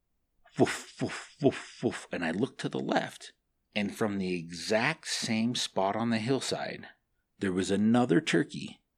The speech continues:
flying across that ridge-to-ridge gap. I said, "Nancy, here comes another one." Well, now she already had her gun pointed in the direction that the turkey was coming from.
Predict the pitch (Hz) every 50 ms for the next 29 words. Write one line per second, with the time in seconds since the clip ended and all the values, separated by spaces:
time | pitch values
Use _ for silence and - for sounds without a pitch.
0 | _ _ _ - - - 104 85 82 82 87 90 92 - - 95 71 69 69 -
1 | - - - - - - - _ _ _ - 76 80 78 71 - - - 101 87
2 | 82 85 90 90 85 87 104 127 110 - - - _ _ _ _ _ _ - -
3 | - - - 85 78 - 101 113 127 127 - - 90 - 104 98 92 - 120 107
4 | 107 117 113 113 123 107 107 80 73 - - _ _ _ _ _ _ _ _ _
5 | _ - 90 87 90 95 101 110 139 165 180 165 - - - - - - - 202
6 | - 151 165 170 147 123 113 113 113 104 101 98 92 85 80 87 87 92 95 85
7 | 78 76 - - - - 98 95 101 101 92 95 92 90 82 76 80 80 76 80
8 | 80 - - 85 80 76 - - - - - 85 78 - - 80 73 71 67 -
9 | - - 78 73 65 64 67 - - - - - -